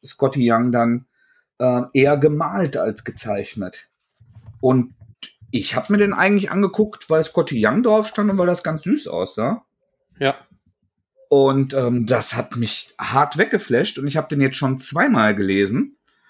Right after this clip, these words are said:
Speaker 1: Einmal alleine und einmal, weil mein Junior den lesen wollte. Und ich mir gedacht habe,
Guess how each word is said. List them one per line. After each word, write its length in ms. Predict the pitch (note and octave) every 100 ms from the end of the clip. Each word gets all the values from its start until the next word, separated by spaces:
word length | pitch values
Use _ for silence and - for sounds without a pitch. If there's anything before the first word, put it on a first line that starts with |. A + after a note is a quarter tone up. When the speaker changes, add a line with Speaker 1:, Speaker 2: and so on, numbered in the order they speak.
| - - _
Speaker 1:
Einmal 540 | A#2+ C#3 D3 C#3 C3+
alleine 840 | - G#2+ G2+ G#2 A2+ C#3 G3 A#3 -
und 280 | C#3 C3+ C3
einmal, 560 | - A2+ A2 A#2+ B2+ A#2
weil 140 | A#2+
mein 240 | A2 A2 B2
Junior 380 | F3+ C#4 F#3+ A2+
den 200 | G#2 G2
lesen 400 | G2 G2 G2+ F#2+
wollte. 420 | F#2 F#2+ C#3+ C4+ _ _ _ _ _ _ _ _ _ _ _ _ _
Und 340 | - C3 C3+ C3+
ich 140 | C#3
mir 160 | C#3+ C#3+
gedacht 360 | C3 B2+ C#3+ -
habe, 300 | C3 B2+